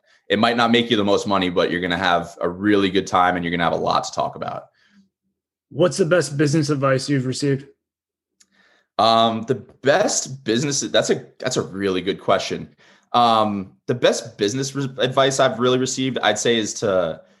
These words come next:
Speaker 1: to not really follow the trends that are out there, but to set your own in a way. Um, and that being, like, I,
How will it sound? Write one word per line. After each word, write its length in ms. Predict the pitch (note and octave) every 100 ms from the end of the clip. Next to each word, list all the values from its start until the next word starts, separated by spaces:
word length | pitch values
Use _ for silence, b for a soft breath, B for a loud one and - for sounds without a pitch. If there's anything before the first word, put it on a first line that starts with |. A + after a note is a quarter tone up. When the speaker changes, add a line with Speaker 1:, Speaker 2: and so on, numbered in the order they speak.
| b _
Speaker 1:
to 80 | A#2
not 300 | B2+ C#3 F#3
really 200 | G3 F3+
follow 1080 | - - - A2 A#2 B2 A2 G2+ F#2+ F2 - _ _
the 80 | G2+
trends 400 | - G#2+ G#2 G2
that 120 | F#2+
are 100 | F2+
out 240 | F2 F#2
there, 200 | G2 F2
but 140 | E2+ -
to 80 | F#2+
set 460 | - - G#2+ G2+
your 220 | G2 G2
own 260 | F2+ F2+ G#2+
in 100 | A#2+
a 40 |
way. 380 | C3 C#3+ D3+ D#3 b b b -
Um, 580 | A2+ G#2 G2 F#2 F2 - _ _ _
and 480 | C3+ B2 A#2 A2 G#2+ _ _ _
that 320 | A#2+ D#3 D#3 C#3
being, 240 | C3+ B2+
like, 420 | G#2+ G2+ F#2+ - _ _ _ B B B -
I, 120 | G#2